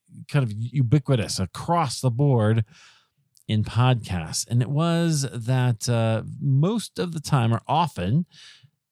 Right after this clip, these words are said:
the thing that people jump into is the mechanics of podcasting. We've done an episode kinda on mechanics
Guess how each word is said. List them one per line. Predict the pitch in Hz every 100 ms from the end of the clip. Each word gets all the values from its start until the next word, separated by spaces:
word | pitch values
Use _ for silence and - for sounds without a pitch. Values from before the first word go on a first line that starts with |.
| _ _ -
the | 117
thing | 117 190 226 220 175
that | 127 135 123 - - - 110
people | 135 135 123
jump | 110 98 120 113
into | 123 127 120 - 98 101 120
is | 127 123 117 117
the | 123
mechanics | 131 123 - 156 190 110 101 - -
of | - 117
podcasting. | 107 - 147 117 90 85 90
We've | 107
done | 120 131
an | 120
episode | 120 - 131 120
kinda | 123 120
on | 123 120
mechanics | 117 - 123 123 -